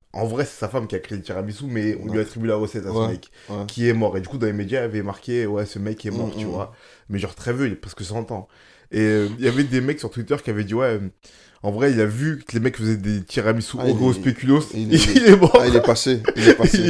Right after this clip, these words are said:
Speaker 1: est passé.
Speaker 2: Passé au direct. Ah, il a sauté. Mais, mais en vrai, de vrai, non, mais c'est... moi, pour moi, un tiramisu, et c'est là où, tu vois, je, j'en parlais encore ce matin, euh, les choses les plus simples sont les plus dures à réaliser.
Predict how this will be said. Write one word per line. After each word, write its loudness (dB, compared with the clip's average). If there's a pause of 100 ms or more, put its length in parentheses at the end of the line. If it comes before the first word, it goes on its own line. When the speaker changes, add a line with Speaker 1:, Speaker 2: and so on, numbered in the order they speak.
Speaker 1:
est 6
passé. 2
Speaker 2:
Passé 0
au 2
direct. 2
Ah, 2
il 4
a 0
sauté. -8
Mais, -6 (340)
mais 0
en 0
vrai, 0
de -4
vrai, -4
non, -4
mais -4
c'est... -12 (380)
moi, -6
pour -12
moi, -4
un -10
tiramisu, -8 (300)
et -18
c'est -8
là 2
où, -4
tu -12
vois, -8
je, -8 (300)
j'en -14
parlais -12
encore -14
ce -14
matin, -14 (720)
euh, -10 (240)
les -16
choses -10
les -8
plus -16
simples -12 (160)
sont -16
les -10
plus -18
dures -12
à -14
réaliser. -14